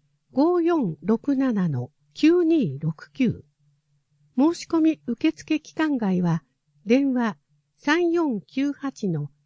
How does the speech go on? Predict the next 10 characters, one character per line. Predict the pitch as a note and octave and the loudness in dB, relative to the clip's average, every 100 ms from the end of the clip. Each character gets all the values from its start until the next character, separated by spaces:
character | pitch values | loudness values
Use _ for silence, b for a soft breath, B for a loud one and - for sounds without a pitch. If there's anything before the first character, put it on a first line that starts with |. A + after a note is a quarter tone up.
| _ | _
八 | - B3+ E4+ | -8 -4 -4
八 | F4 E4 - F3+ | -4 -6 -8 -8
九 | - C#4+ D4+ | -2 0 2
四。 | C#4 E3 A#2+ _ _ _ _ _ _ _ _ _ | 0 -2 -6 _ _ _ _ _ _ _ _ _
土 | G#3+ C#4+ | 2 4
曜 | D#4+ C4+ | 4 0
日、 | F3 A2+ _ _ | -2 -8 _ _
日 | A3 A3+ - | 0 0 0
曜 | C#4+ A#3+ | 0 0
日、 | D#3+ C3+ | -2 -6